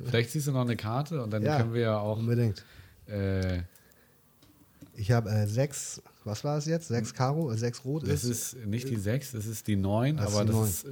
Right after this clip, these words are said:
Speaker 1: äh, ist deinem räumlichen Empfinden, äh, scheinbar geschuldigt. Selbst zwei Dreh ist, äh, schwierig bei dir, scheinbar.
Speaker 2: Ja, alles.
Speaker 1: Äh, warte, ganz kurz. Die neun ist, äh, auch etwas Spezielles. Eine Karte mit der Zahl neun nennt man den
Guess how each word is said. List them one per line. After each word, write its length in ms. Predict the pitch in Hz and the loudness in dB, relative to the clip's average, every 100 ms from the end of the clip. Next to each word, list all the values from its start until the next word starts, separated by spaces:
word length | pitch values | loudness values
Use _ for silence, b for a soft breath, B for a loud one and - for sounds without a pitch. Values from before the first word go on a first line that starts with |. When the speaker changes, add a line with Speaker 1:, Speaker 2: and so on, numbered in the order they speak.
| 120 135 | -8 -6
Speaker 1:
äh, 20 | |
ist 200 | 107 - | -6 -2
deinem 400 | 98 98 98 95 | 0 2 0 -2
räumlichen 500 | 92 101 117 104 104 | 2 2 2 0 -2
Empfinden, 640 | 101 92 - 107 127 123 117 | -4 -4 -2 -2 -2 -2 -2
äh, 300 | 113 104 98 | 0 0 0
scheinbar 320 | 107 107 107 | 0 0 0
geschuldigt. 500 | 104 107 110 120 - B B | 0 2 2 0 -2 B B
Selbst 300 | 98 135 135 | 4 4 4
zwei 180 | - 120 | 6 6
Dreh 300 | 117 123 135 | 6 4 4
ist, 340 | 127 113 - 110 | 0 -4 -6 0
äh, 300 | 104 98 98 | 2 2 -2
schwierig 580 | - 123 156 190 - | 0 2 2 -2 -6
bei 120 | - 123 | -4 -4
dir, 240 | 131 160 | -2 -4
scheinbar. 420 | - 117 120 147 131 | -4 -4 -4 -6 -2
Speaker 2:
Ja, 180 | 120 101 | 0 2
alles. 320 | 107 110 - - | 2 2 0 -6
Speaker 1:
Äh, 240 | - 110 101 | 0 2 2
warte, 260 | 113 143 | 0 0
ganz 240 | 113 117 127 | -2 -4 -4
kurz. 360 | 139 147 - - - | -2 -2 -4 -16 -8
Die 200 | 107 107 | 0 2
neun 560 | 104 123 139 139 151 156 | 4 4 4 4 0 -4
ist, 340 | - 117 - - | -4 -6 -6 -6
äh, 140 | 113 107 | -2 -2
auch 220 | 120 143 | -2 -4
etwas 380 | 117 98 104 - | -4 -2 -4 -4
Spezielles. 760 | - 95 117 143 143 - - B B B B B | -6 -4 0 0 0 -4 -12 B B B B B
Eine 240 | 113 131 | 2 2
Karte 460 | 131 113 139 147 135 | 2 0 0 0 0
mit 240 | 123 - | 0 0
der 140 | 120 | 0
Zahl 320 | 117 - 120 113 | 0 -2 0 0
neun 340 | 123 127 117 | 2 2 2
nennt 240 | 113 131 | 0 0
man 380 | 127 110 113 104 | 0 0 2 0
den 340 | 110 107 104 | 2 2 0